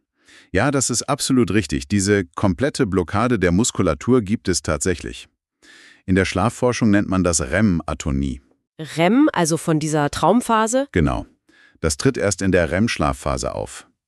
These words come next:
Speaker 1: also der Phase, in der wir intensiv träumen. Diese Lähmung ist ein genialer Schutzmechanismus des Gehirns.
Speaker 2: Der vermutlich im Hirnstamm gesteuert wird?
Speaker 1: Exakt.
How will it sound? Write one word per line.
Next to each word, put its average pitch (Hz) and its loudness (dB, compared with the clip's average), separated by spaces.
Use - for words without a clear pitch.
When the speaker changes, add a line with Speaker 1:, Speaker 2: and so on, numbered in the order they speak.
Speaker 1:
also 69 -2
der 71 -4
Phase, 78 -2
in 85 -2
der 78 0
wir 78 -2
intensiv 92 0
träumen. 73 -4
Diese 73 -2
Lähmung 95 2
ist - -6
ein 80 -2
genialer 78 0
Schutzmechanismus 85 -2
des 82 -2
Gehirns. 73 -4
Speaker 2:
Der 147 0
vermutlich 202 0
im 165 0
Hirnstamm 240 0
gesteuert 262 0
wird? 320 -4
Speaker 1:
Exakt. - -4